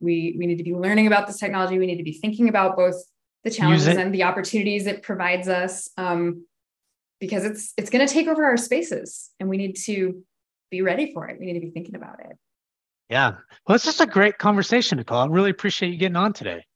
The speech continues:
Speaker 1: Yeah, absolutely. It is so good to see you again, Chris. And, and I hope we
Speaker 2: Yeah.
Speaker 1: can, we can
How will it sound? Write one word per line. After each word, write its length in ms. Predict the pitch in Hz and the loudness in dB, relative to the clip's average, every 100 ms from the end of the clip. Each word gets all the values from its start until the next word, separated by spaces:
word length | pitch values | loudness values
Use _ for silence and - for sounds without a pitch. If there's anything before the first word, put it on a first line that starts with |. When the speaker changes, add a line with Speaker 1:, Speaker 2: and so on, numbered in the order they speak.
| _ _ _ | _ _ _
Speaker 1:
Yeah, 480 | 247 392 494 320 220 | -4 0 2 2 2
absolutely. 520 | - 330 - 320 226 226 | 0 -2 -2 -2 0 2
It 60 | |
is 160 | 311 320 | 0 0
so 100 | 381 | 0
good 120 | 381 | 2
to 100 | 349 | 0
see 140 | 277 | 0
you 80 | 214 | 0
again, 260 | 180 175 175 | 2 -2 -2
Chris. 380 | 180 175 240 208 | -2 -2 -2 -4
And, 280 | 190 185 | -4 -4
and 140 | 185 190 | -4 -4
I 80 | 190 | -2
hope 220 | 214 220 | -2 -2
we 80 | 214 | -2
Speaker 2:
Yeah. 60 | |
Speaker 1:
can, 280 | 208 196 196 | -2 -4 -6
we 160 | 214 214 | -6 -4
can 300 | 208 196 | -2 -4